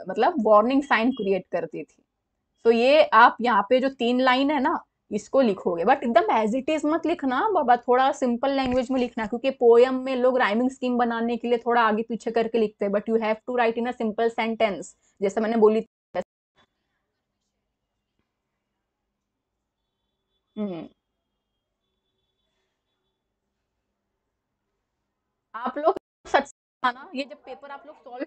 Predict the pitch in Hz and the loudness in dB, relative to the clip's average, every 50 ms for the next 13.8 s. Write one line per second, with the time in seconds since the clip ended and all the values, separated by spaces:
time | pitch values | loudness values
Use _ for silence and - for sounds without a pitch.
0 | _ _ - 254 247 226 240 233 240 269 262 269 277 _ _ 254 _ _ 247 262 | _ _ -20 -16 -6 -4 -4 -2 -2 -2 -4 -6 -18 _ _ -20 _ _ -20 -20
1 | 277 285 277 285 294 - - 311 - - 208 196 - _ 226 220 233 262 269 240 | -16 -16 -16 -16 -16 -20 -20 -20 -20 -18 -20 -20 -20 _ -20 -20 -20 -20 -18 -18
2 | 190 185 190 196 233 262 254 _ - 254 285 _ _ 254 _ 269 277 285 - - | -14 -10 -10 -10 -10 -10 -18 _ -20 -20 -20 _ _ -20 _ -10 -10 -10 -10 -10
3 | 285 - - 302 294 285 285 294 285 269 277 269 254 262 269 277 269 269 269 254 | -20 -20 -20 -20 -20 -20 -20 -20 -20 _ -20 -20 -20 _ -20 -20 -20 -20 -20 _
4 | 254 262 254 254 262 247 247 240 247 247 240 240 233 240 _ 254 _ _ 247 _ | _ -20 -20 -20 -20 -20 -20 -20 -20 -20 -20 -20 _ -20 _ _ _ _ -20 _
5 | _ 240 226 220 _ 247 226 _ - 220 220 _ 226 220 214 208 208 _ _ _ | _ -20 -20 -20 _ -20 -20 _ -18 -18 -16 _ -20 -20 -20 -20 -20 _ _ _
6 | _ _ _ _ _ _ _ _ _ _ _ 220 214 _ _ _ _ _ _ _ | _ _ _ _ _ _ _ _ _ _ _ _ _ _ _ _ _ _ _ _
7 | _ _ _ _ _ _ _ _ _ _ _ _ _ _ _ _ _ _ _ _ | _ _ _ _ _ _ _ _ _ _ _ _ _ _ _ _ _ _ _ _
8 | _ _ _ _ _ _ _ _ _ _ _ _ _ _ _ _ _ _ _ - | _ _ _ _ _ _ _ _ _ _ _ _ _ _ _ _ _ _ _ -8
9 | 208 240 277 294 294 - - _ _ _ _ _ _ _ - 254 269 277 269 285 | 0 2 2 2 2 0 -6 _ _ _ _ _ _ _ 2 2 2 4 2 0
10 | 247 240 - 269 277 277 - 208 - - 254 254 262 254 247 247 262 262 - 226 | 0 0 0 -2 -2 0 -2 -2 0 0 -2 0 2 2 2 2 2 0 0 0
11 | 220 208 220 220 214 220 220 - - 226 220 226 233 233 233 233 214 233 240 226 | 0 0 0 -2 -2 -4 -4 -2 -4 -4 -2 -2 -4 -2 -2 -2 -2 -4 -4 -4
12 | 220 220 226 233 226 - 233 _ - 220 202 202 - 226 226 - - 208 - 220 | -6 -6 -6 -8 -12 -14 -16 _ -10 -10 -10 -4 -4 -6 -6 -4 -8 -8 -6 -4
13 | 214 208 202 208 214 214 214 208 - 202 196 190 170 175 175 - | -4 -4 -4 -4 -6 -6 -8 -6 -6 -4 -2 -2 -2 -2 -4 -8